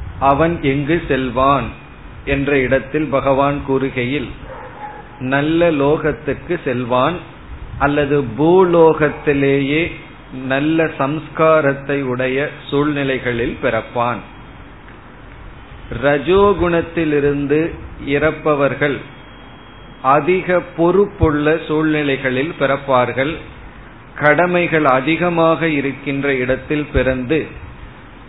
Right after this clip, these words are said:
அவர்களுக்குள் இருக்கின்ற ரஜோகுண வாசனைகளை தீர்த்து கொள்வார்கள். நம்முடைய அனுபவத்திலும்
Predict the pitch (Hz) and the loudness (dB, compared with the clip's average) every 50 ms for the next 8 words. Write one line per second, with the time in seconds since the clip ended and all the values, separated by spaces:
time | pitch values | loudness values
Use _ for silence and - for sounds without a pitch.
0 | - - - - - 143 143 147 156 165 160 160 143 156 147 147 147 - - - | -20 -20 -14 -4 2 4 4 6 6 4 4 4 2 2 2 2 0 -2 -2 0
1 | 165 170 180 180 180 156 139 139 147 131 135 - 143 139 139 135 131 139 151 160 | 2 2 2 2 2 -2 -2 -2 -2 -4 -4 -6 -4 -4 -2 -2 0 0 0 0
2 | 170 170 - - - - - - - 127 120 123 139 143 139 123 147 170 180 185 | -2 -4 -10 -16 -18 -20 -20 -14 -10 -6 -2 2 2 2 2 2 0 2 4 4
3 | 185 165 139 156 156 156 151 143 127 127 127 135 156 156 - 143 135 135 131 131 | 2 2 0 0 0 0 0 2 4 4 4 4 4 2 0 -2 -2 -2 -2 -4
4 | 123 127 127 123 131 151 165 - - 131 123 120 - - - 185 185 - 151 123 | -2 -2 -2 0 0 -2 -2 -2 -2 -2 -2 -2 -4 -6 -6 -6 -4 -2 -2 0
5 | 123 117 113 120 110 107 110 127 - 123 120 - - - - - - - - - | 0 0 0 2 2 0 0 -2 -4 -4 -4 -4 -8 -12 -14 -16 -18 -18 -20 -20
6 | - - - - - - - - - - - - - - - - - - - - | -20 -20 -20 -20 -20 -20 -20 -20 -20 -20 -20 -20 -20 -20 -18 -18 -18 -18 -18 -18
7 | - - - - - 131 147 156 156 156 147 139 139 139 135 135 139 151 143 151 | -18 -20 -18 -8 -2 -2 0 0 2 0 2 2 2 2 2 0 0 0 0 2
8 | 147 143 139 135 139 - 131 131 131 151 170 180 | 2 0 0 -2 -2 -4 -2 0 0 0 -2 -2